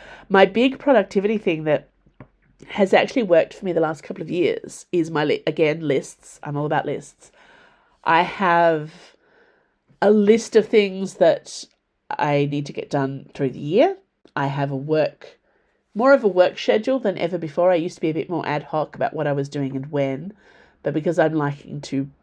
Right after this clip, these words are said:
plan my publishing projects up front. So ev-, I've got list, all these things I've got to do, things I've got to do in particular months, preparing for particular releases. Uh, and then every month I have my to-do list,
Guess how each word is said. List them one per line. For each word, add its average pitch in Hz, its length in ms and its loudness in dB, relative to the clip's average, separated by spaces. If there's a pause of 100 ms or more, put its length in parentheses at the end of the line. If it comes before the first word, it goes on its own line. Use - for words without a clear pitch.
(520)
plan 151 360 -4
my 135 140 -8
publishing 208 480 -4
projects - 420 -4
up - 180 -8
front. - 340 -8 (720)
So 175 400 4
ev-, 240 360 8
I've 175 200 2
got - 300 2 (100)
list, 247 460 2
all 202 100 4
these 190 160 2
things 185 180 -4
I've 156 120 2
got 165 140 0
to 160 60 -6
do, 165 360 2
things 160 160 -12
I've - 60 -20
got 160 80 -4
to 143 60 -8
do 113 80 -2
in 139 100 -2
particular 156 380 -6
months, 151 500 -8
preparing 135 420 -8
for 135 100 -12
particular 139 360 -8
releases. 143 760 0 (920)
Uh, - 220 -2
and 170 120 -2
then 170 220 0
every 226 380 6
month 170 540 -2 (120)
I 170 180 0
have 160 220 -2
my 151 140 -4
to-do 240 320 2
list, - 420 -4